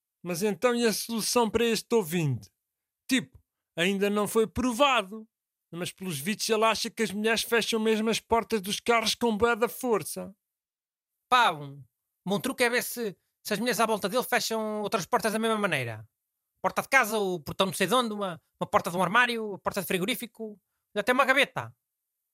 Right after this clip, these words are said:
Speaker 2: É estar atento, é observar bem, de forma isenta, só a ver.
Speaker 1: E se ele perceber que afinal fecham as portas todas da mesma maneira, que não é só a do carro?
Speaker 2: Nesse caso o ouvinte deve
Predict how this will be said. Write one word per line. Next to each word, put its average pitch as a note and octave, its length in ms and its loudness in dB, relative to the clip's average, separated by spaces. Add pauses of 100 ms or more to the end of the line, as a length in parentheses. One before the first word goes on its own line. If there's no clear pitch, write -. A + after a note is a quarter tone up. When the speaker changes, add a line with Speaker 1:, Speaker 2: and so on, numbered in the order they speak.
(420)
Speaker 2:
É F3+ 60 -2
estar C4 140 4
atento, C#4+ 360 2
é F3 100 0
observar G#3 300 0
bem, A3+ 340 0
de D3 60 -16
forma G#3 200 0
isenta, G3+ 260 -2
só G#3+ 120 0
a G3 40 0
ver. F#3 340 -2 (1160)
Speaker 1:
E F3 80 -6
se A3+ 200 0
ele B3 140 4
perceber G#3+ 400 -4
que A3+ 140 2
afinal G#3 600 -2 (240)
fecham A#3 420 0
as G3 120 0
portas G#3+ 440 0
todas G#3 380 2
da G3 140 0
mesma G3 360 0
maneira, D3+ 680 0
que F#3+ 80 0
não G3 160 6
é G3+ 120 4
só G#3 280 4
a F#3 40 0
do E3+ 180 -8
carro? B2+ 600 -6 (880)
Speaker 2:
Nesse G3 160 -6
caso A#3+ 220 2
o B3+ 40 2
ouvinte A#3+ 260 2
deve C4 380 0